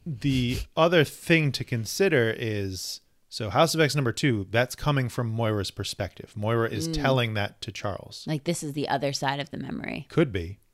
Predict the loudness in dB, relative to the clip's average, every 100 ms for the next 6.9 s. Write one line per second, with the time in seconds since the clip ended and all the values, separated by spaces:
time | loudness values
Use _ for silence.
0 | _ -2 2 2 4 4 6 2 0 0
1 | 0 -2 -6 -4 -2 0 0 0 -4 -6
2 | -6 -6 -6 -4 -6 -6 -8 -8 -6 -8
3 | -2 0 0 0 -2 0 0 0 0 0
4 | -2 0 -2 -2 -4 -2 0 0 -2 -2
5 | 0 -2 -2 -2 -2 -2 -4 -4 -10 -10
6 | -4 0 0 0 -6 -6 -8 -10 -12